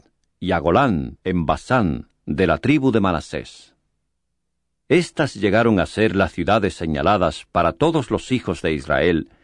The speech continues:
y para el residente forastero que reside como forastero en medio de ellos, para que huya allá cualquiera que hiera mortalmente a un alma sin intención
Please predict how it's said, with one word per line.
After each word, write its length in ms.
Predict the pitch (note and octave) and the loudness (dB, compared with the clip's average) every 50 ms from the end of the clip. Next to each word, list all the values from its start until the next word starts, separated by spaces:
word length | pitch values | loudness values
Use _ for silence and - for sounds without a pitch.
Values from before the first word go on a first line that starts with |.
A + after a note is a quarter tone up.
| _ _ - - _ | _ _ -20 -20 _
y 160 | - C#3+ D3+ - | -2 0 0 0
para 280 | - B2 A2+ A2 G#2 | 2 2 2 4 2
el 100 | F#2+ F2 | 2 2
residente 680 | E2+ G2 F#2 - - F2+ F#2 C3+ E3+ F3+ D#3 - D#3+ C3+ | 0 -2 -2 -2 -2 0 0 2 2 2 2 0 -2 -4
forastero 800 | - - B2 A#2+ A2+ G2 - - _ - G#2+ A2 G2+ D#2+ C#2+ C2+ | -2 -2 -2 0 0 -2 -4 -10 _ -2 0 2 2 2 0 -2
que 120 | - D#2+ | -4 -4
reside 480 | D2+ - - - - - A#2 G#2+ F#2+ E2+ | -4 -2 -4 -4 -2 0 0 2 0 0
como 220 | - F2+ D2+ D#2 | 0 0 0 0
forastero 720 | D#2 - E2+ D2+ C2+ - - - - A#2 A#2 A2+ G#2+ - - _ _ _ _ _ - | -2 -2 -2 -2 -2 -4 -4 -2 0 2 2 2 0 0 -4 _ _ _ _ _ -4
en 260 | F2+ F2 D2 C#2+ C#2+ | -2 -2 -2 0 0
medio 320 | E2+ A#2 D#3 D#3+ C#3 C#3+ A2 | 2 2 2 2 0 0 0
de 220 | A2 F#2+ E2+ D2+ | 0 0 0 -2
ellos, 480 | C2 A1 G1+ G1+ G1+ - - _ _ _ _ _ _ _ _ _ _ _ | -4 -6 -10 -14 -16 -20 -20 _ _ _ _ _ _ _ _ _ _ _
para 220 | - D#2 D2 D2 D2 | -2 0 0 0 -2
que 160 | - D#2 E2 | -2 0 2
huya 420 | G#2 D3 E3+ E3 D#3 D3 C3+ B2+ | 4 4 2 2 2 2 2 2
allá 440 | A2+ G2+ E2 G2 G#2 G#2+ A2 A2 - _ _ _ | 0 0 0 0 2 2 2 0 -2 _ _ _
cualquiera 640 | - G2 F#2 F2 D#2+ D#2 _ - D3 E3+ E3 D#3 | 0 0 0 0 0 -2 _ 0 2 2 2 0
que 200 | - - C3+ A#2+ | 0 0 -2 0
hiera 280 | A2 A2 B2+ D3 C3+ B2 | 2 2 2 4 2 2
mortalmente 880 | A2 A2 G#2+ - - - A2 G#2+ G2 F#2+ G#2 A2 G#2+ G2 - - F#2+ F2+ | 2 0 0 -2 -2 -2 -2 0 0 2 2 2 2 2 0 0 2 2
a 80 | F2+ | 2
un 140 | F#2 F2+ E2+ | 2 2 2
alma 340 | E2+ G2 G2 F2 E2+ E2 D#2 | 2 2 2 2 0 0 -2
sin 200 | - - F2+ E2 | -2 -4 -4 -4
intención 680 | E2 D#2+ D2+ D#2+ C#2+ B1 - D#2 D2+ C#2 A1+ G1+ - | -4 -2 -2 -4 -6 -6 -4 -4 -4 -4 -4 -8 -12